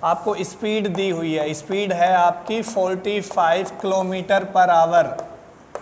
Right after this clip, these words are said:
और time देखें आप, time है आपका second में, तो आपकी speed भी होनी चाहिए meter per second में, Speed भी किस में होनी चाहिए? meter per second में।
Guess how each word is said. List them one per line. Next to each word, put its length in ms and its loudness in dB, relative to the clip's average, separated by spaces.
और 200 0
time 340 4
देखें 240 4
आप, 220 4
time 300 4
है 80 6
आपका 280 6
second 440 2
में, 420 -2
तो 60 0
आपकी 400 2
speed 400 0
भी 100 2
होनी 220 2
चाहिए 300 2
meter 480 2
per 140 2
second 420 -2
में, 220 -6
Speed 320 -4
भी 80 -4
किस 160 -6
में 120 -2
होनी 160 0
चाहिए? 480 0
meter 320 2
per 160 2
second 420 0
में। 200 -6